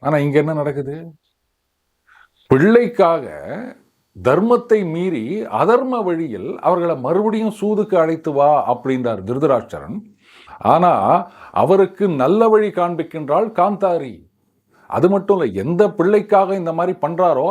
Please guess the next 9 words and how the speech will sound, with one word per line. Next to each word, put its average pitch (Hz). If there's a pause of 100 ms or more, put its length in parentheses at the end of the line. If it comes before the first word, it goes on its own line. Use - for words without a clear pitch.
அந்த 156
பிள்ளைய 208 (120)
விட்டுடுன்றா, 220 (640)
அப்பதான் 214
குலம் 247
தழைக்கும் 226 (200)
அப்படின்றா. 165 (580)
அப்போ 175 (200)
எந்த 226